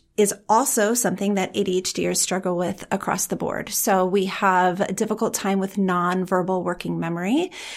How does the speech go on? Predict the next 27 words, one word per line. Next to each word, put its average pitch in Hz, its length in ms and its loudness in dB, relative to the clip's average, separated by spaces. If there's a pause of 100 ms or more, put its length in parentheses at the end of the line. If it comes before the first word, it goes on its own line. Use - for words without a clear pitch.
(160)
which 220 140 0
is 208 80 -2
the 220 80 4
mind's 196 640 2 (240)
eye. - 480 0 (140)
So 208 260 2
the 202 140 4
ability 208 540 4
to 269 120 0
picture 262 840 0
the 277 120 0
future 240 600 0
and 190 380 0
what 196 240 0
it - 180 -2
might 185 240 -2
be 190 140 0
like 190 440 -2 (440)
is 226 240 6
a 220 60 4
very 214 420 2
deficient 208 1200 0 (380)
executive 196 480 -2
function. 247 560 0 (440)
And 226 540 4 (420)
I 220 160 4
really 269 840 2